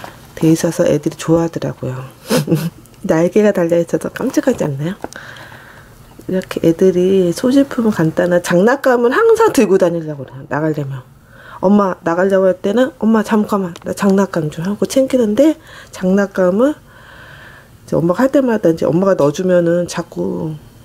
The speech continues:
달라고 그러거든요. 근데 이제 자기 거는 이제 이렇게 간단한 거를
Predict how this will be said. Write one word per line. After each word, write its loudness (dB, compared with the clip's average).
달라고 0
그러거든요. -4
근데 -10
이제 -10
자기 -2
거는 0
이제 -4
이렇게 -8
간단한 -4
거를 -6